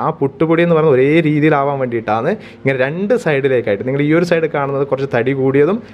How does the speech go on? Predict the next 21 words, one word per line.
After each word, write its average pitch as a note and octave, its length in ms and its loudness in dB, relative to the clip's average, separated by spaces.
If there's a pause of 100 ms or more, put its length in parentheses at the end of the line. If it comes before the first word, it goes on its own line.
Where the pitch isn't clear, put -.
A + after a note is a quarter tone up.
(160)
തൊട്ടിപ്പുറം F3 680 -2
വരുന്നത് C#3 340 -2
കുറച്ച് C#3+ 300 -2
തടി C#3+ 260 -2
കുറഞ്ഞ C#3 340 0 (120)
ടൈപ്പുള്ള C3 460 0
പൊടിയാണ് A#2+ 420 0 (160)
ഒരു C#3 180 2
ഭാഗത്തേക്ക്, A2+ 440 -4
അടുത്തൊരു A2+ 340 -2
ഭാഗത്തേക്ക് A2 320 -4
കളക്ട് A2+ 220 -4
ചെയ്തുകൊണ്ടിരിക്കുന്നത്. F2+ 600 -2 (560)
ഇതിന് B3+ 300 0
ശേഷം F3+ 360 0
ഇതിനെ D#3+ 200 0 (220)
കൂൾ E3+ 220 4 (120)
ചെയ്തെടുക്കണം. G2+ 420 -4 (120)
കാരണം D#3 360 -2
ഇങ്ങനെ D#3 180 -2 (100)
റോസ്റ്റൊക്കെ D3+ 460 0